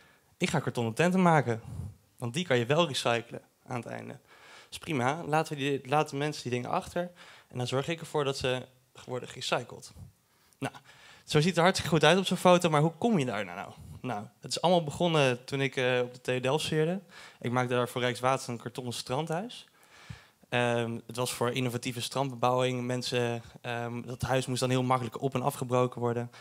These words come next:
En ik was gewoon met dat karton bezig. En ik kwam die foto tegen, ik denk, "Hé, hey,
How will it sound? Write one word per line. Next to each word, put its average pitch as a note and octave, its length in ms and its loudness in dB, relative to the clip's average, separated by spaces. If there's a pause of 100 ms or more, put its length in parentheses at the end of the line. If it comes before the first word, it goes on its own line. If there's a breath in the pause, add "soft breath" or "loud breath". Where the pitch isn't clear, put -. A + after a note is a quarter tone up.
(340 loud breath)
En C3 100 0
ik C3 60 0
was D3 120 2
gewoon D#3+ 160 2
met C3+ 80 4
dat A2+ 100 -2
karton C3 380 -2
bezig. - 480 -10
En - 80 -6
ik A#2+ 60 -4
kwam C#3 140 4
die B2+ 100 0
foto G#3 300 4
tegen, E3 260 -6
ik C#3+ 60 -10
denk, B2+ 140 -8
"Hé, - 60 -12
hey, C#3 200 -12